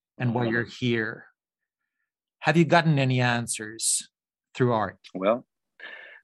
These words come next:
Speaker 2: well, I, I, so, so again, art doesn't offer up, uh, absolute, uh, absolute answers either. But I think if you think about that you move asymptotically,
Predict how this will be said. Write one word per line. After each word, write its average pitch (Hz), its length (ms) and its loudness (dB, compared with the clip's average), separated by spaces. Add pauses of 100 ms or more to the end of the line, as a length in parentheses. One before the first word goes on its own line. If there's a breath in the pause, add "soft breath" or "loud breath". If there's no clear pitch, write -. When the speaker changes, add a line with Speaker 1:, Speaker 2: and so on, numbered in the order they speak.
Speaker 2:
well, 202 260 4 (180)
I, 147 140 0 (160)
I, - 20 -2
so, 131 400 4 (160)
so 120 480 0 (800)
again, 117 480 4
art 147 300 2
doesn't 107 460 -8
offer 98 560 0
up, 92 140 2 (500)
uh, 85 340 2 (440)
absolute, 101 640 0 (720)
uh, 90 340 2
absolute 95 600 0
answers 90 640 -4
either. 117 460 4 (320 loud breath)
But 101 240 2
I 95 120 0
think 120 400 -4 (160)
if 104 180 -6
you 101 140 -2
think 120 240 -4
about 98 340 4 (160)
that 95 120 0
you 95 120 4
move 104 420 4 (140)
asymptotically, 107 1200 -4